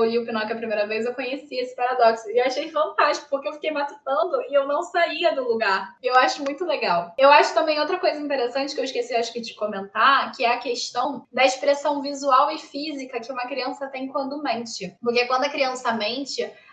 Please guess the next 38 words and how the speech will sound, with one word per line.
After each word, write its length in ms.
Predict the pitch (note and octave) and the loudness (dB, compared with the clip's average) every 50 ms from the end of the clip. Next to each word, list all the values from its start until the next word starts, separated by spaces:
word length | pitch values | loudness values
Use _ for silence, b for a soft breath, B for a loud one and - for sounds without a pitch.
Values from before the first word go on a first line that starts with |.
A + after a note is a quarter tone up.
| B | B
a 180 | - B3 C#4 C#4 | 6 6 6 6
mãe 220 | C#4+ D#4 F4 G4 | 6 4 2 2
consegue 400 | - F4+ E4+ E4 - C#4 C4 C#4 | 4 2 2 4 2 0 0 0
perceber, 440 | - - C4+ C4+ - C4+ A3 G3 F#3+ | -4 -6 -8 -6 -6 -4 -2 -2 -2
não 120 | A#3 A#3+ C4+ | -2 -2 0
precisa 400 | C#4 C4+ C4 - D#4 D#4 E4+ E4+ | 0 0 0 0 0 2 2 2
ter 100 | F4 D4+ | 4 2
um 80 | C#4+ | 2
nariz 460 | C4+ B3+ B3 B3 B3 B3+ C4 - - | 2 2 4 4 2 2 -2 -6 -6
crescendo. 640 | - A3+ A3 A3 A3 - G#3+ F3 E3+ E3+ F3+ F#3 - B B B B B B B | -4 -4 -4 -4 -2 -2 -2 -2 -2 -4 -8 -10 -12 B B B B B B B
É 80 | A#3+ | 6
a 120 | C4 D4 D4 | 6 6 8
forma 360 | - D4+ D4 D4 D4 D4 D4 | 8 8 8 8 6 2 0
como 160 | D4+ C#4 C4 | 0 -2 0
ela 260 | B3 B3 A3+ A3+ A3+ | 2 6 8 10 10
olha, 240 | A3+ A#3 A#3 A#3 A#3+ | 10 10 8 4 2
a 60 | B3 | 0
forma 320 | - C4 B3 A#3+ B3 A#3+ - | -2 -4 -4 -4 -4 -6 -6
como 160 | B3 A#3+ A3+ | -4 -2 0
ela 180 | A3 G#3 G#3 - - | 0 0 0 -2 -4
fala, 340 | - G#3+ G#3 G#3+ A3 A3 G#3 | -2 0 2 2 2 2 2
é 60 | G#3 | 0
a 80 | A3 A3 | -2 -2
forma 260 | A#3 A3+ A3+ A3+ A#3 | -4 -4 -4 -4 -4
como 120 | A#3 A3+ A3+ | -2 0 2
ela 320 | A3+ A#3 B3 C4 B3 - - | 2 4 6 4 4 4 4
age. 500 | A3 A3 A3+ A#3+ A#3 G#3 G3 F#3 F#3 F#3+ - - B3+ | 4 4 4 2 0 -2 -6 -6 -8 -8 -12 -8 -6
E 180 | C4+ D4 F#4 | 0 2 2
isso 160 | G#4 G4+ G4+ | 2 2 0
é 60 | F#4+ E4 | 0 0
muito 180 | D#4+ D#4+ D#4 | 0 -4 -2
legal, 400 | D4 C#4 B3+ A#3+ A3+ G#3+ G#3 G#3 | -2 -2 2 4 4 4 4 2
porque 220 | A#3+ A#3 A#3 - C4+ | 0 -4 -4 0 0
essa 240 | C4+ C#4+ - D#4+ | 0 0 0 -2
questão 420 | D#4+ D#4+ D4+ - - D4 C4+ C#4 C4 | -4 -4 -8 -6 -6 -4 -4 -4 -6
visual, 760 | B3+ A#3+ A3 A3+ A#3 G#3+ G3+ G#3 A#3 D4 C#4+ B3 G3 - - - | -8 -6 -4 0 2 2 4 6 6 6 4 4 2 -2 -4 -6
em 180 | B3 C4+ C4 - | -6 -8 -8 -4
torno 680 | - - C4+ C#4+ E4+ F4 F4 E4 C#4+ A#3 G#3 F#3+ - | 2 4 6 6 6 6 4 0 -4 -4 -6 -8 -10